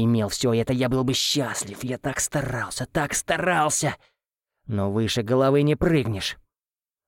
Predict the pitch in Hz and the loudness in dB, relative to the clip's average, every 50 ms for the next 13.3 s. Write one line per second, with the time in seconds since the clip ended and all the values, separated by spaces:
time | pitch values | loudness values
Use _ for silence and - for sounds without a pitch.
0 | _ _ - - - - 95 92 - 95 98 98 101 101 - 120 120 120 123 131 | _ _ -16 -8 -6 -6 -4 -4 -2 -2 -2 -2 -2 -2 0 0 0 2 2 2
1 | 120 - - 131 - - 135 120 110 104 - - 131 135 135 123 - 143 - 151 | 2 2 0 -2 0 0 0 -2 -2 -2 -2 -2 0 0 0 0 0 0 2 2
2 | 147 147 147 143 143 131 - 139 - 147 143 151 139 - 151 135 - - 131 - | 4 4 4 4 2 2 0 0 0 2 2 2 2 2 -2 0 0 -2 0 2
3 | 156 139 123 143 - - - - 147 120 107 98 95 90 92 92 - - _ _ | 2 2 2 0 -2 -4 -2 0 0 0 0 -2 -4 -4 -4 -6 -8 -10 _ _
4 | _ _ _ _ _ _ _ _ _ _ - - 110 113 113 110 101 - - 113 | _ _ _ _ _ _ _ _ _ _ -4 0 0 2 2 0 0 -2 -2 -2
5 | - 117 - - 123 110 - - 131 127 131 123 110 98 - - - _ _ _ | -2 -2 0 0 -2 0 0 0 2 2 2 2 0 -2 -6 -10 -14 _ _ _
6 | _ _ _ _ _ _ _ _ _ _ _ _ _ _ - 117 147 190 196 170 | _ _ _ _ _ _ _ _ _ _ _ _ _ _ 0 2 4 4 4 4
7 | 135 143 156 147 - - 147 135 120 110 117 113 107 101 101 101 98 - - 107 | 4 2 2 2 2 2 2 2 4 4 2 4 4 4 2 2 0 0 0 0
8 | 101 95 95 90 85 78 - - - - _ _ _ _ _ _ _ _ _ _ | 2 2 2 0 -2 -4 -6 -10 -14 -18 _ _ _ _ _ _ _ _ _ _
9 | _ _ _ _ _ _ _ _ _ 123 127 135 - 147 156 170 160 127 120 127 | _ _ _ _ _ _ _ _ _ 0 0 2 2 4 4 6 6 6 6 6
10 | 127 120 107 123 156 147 131 120 - 120 120 123 107 123 131 127 107 104 120 120 | 6 6 6 6 6 6 6 6 4 4 4 4 6 4 4 4 4 4 6 6
11 | 120 120 113 110 110 110 110 117 123 113 98 - 87 87 82 82 - - 113 110 | 6 6 6 6 4 4 4 4 2 2 0 -2 -6 -12 -12 -8 -4 0 0 0
12 | 98 95 113 117 113 - - 123 110 - - 113 110 107 107 104 104 104 - - | 2 2 2 2 2 0 -2 -4 -4 -2 0 0 2 2 2 2 0 0 -2 -4
13 | - - 131 131 127 110 | 0 2 2 2 2 0